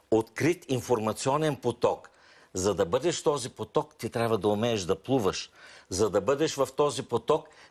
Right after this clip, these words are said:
ти трябва да се грижиш, както ние уж се грижим за чистотата на нашите езера, реки,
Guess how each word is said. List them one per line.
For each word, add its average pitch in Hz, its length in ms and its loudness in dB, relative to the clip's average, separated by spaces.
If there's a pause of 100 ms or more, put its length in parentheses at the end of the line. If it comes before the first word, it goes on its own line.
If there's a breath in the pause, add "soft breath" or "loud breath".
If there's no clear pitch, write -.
ти 127 160 -2
трябва 143 300 0
да 113 120 0
се - 160 -6
грижиш, 127 360 0
както 127 340 -4
ние 123 240 2
уж 117 180 0
се 113 200 -2
грижим 113 400 0
за 98 140 -2
чистотата - 680 -4
на 104 60 -6
нашите 110 360 -2
езера, 95 460 2
реки, 123 340 -6